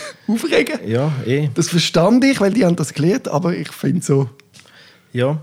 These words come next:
Speaker 1: es tut
Speaker 2: eben,
Speaker 1: mir
Speaker 2: ja,
Speaker 1: jetzt,
Speaker 2: weißt du,
Speaker 1: es
Speaker 2: eben
Speaker 1: tut
Speaker 2: mit der
Speaker 1: mir jetzt
Speaker 2: neuen
Speaker 1: leid.
Speaker 2: Technik, äh,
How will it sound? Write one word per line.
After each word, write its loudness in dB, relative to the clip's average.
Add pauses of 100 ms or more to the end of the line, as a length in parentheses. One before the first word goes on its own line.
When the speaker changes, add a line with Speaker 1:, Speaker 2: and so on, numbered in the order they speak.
Speaker 1:
es -14
tut 2
Speaker 2:
eben, 4
Speaker 1:
mir 6
Speaker 2:
ja, 6
Speaker 1:
jetzt, 2
Speaker 2:
weißt 2
du, 0
Speaker 1:
es 0
Speaker 2:
eben 6
Speaker 1:
tut 2
Speaker 2:
mit 0
der 6
Speaker 1:
mir 6
jetzt 2
Speaker 2:
neuen -2 (100)
Speaker 1:
leid. 4
Speaker 2:
Technik, -4 (160)
äh, -8